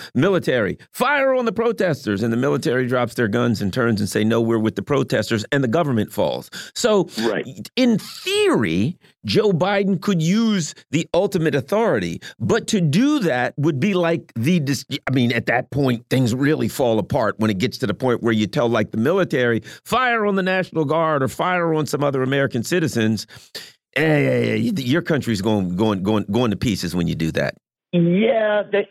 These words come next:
Speaker 2: I mean, I thought about that too. Like, if Biden asserts a certain authority and say, "Okay, I'm gonna take this authority in order to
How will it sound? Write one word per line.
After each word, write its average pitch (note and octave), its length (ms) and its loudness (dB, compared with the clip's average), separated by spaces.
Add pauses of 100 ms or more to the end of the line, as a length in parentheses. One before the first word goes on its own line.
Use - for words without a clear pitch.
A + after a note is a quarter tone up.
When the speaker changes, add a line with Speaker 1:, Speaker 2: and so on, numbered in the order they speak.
(140)
Speaker 2:
I - 40 4
mean, F#3 260 0
I G3+ 60 2
thought G#3 180 0
about E3 220 0
that D3 140 0 (100)
too. C3+ 320 2
Like, A#2 300 0 (840)
if D#3 120 4
Biden F3+ 380 2
asserts - 360 -2
a B2+ 80 -12
certain A#2 220 2
authority - 440 -2 (220)
and B2+ 140 2
say, G4 60 4 (100)
"Okay, - 260 -2 (600)
I'm C3 120 2
gonna B2+ 140 2
take - 200 -2
this C3 160 -2
authority A#2 340 2
in A2 120 -2
order G#2 260 -2
to G2+ 480 2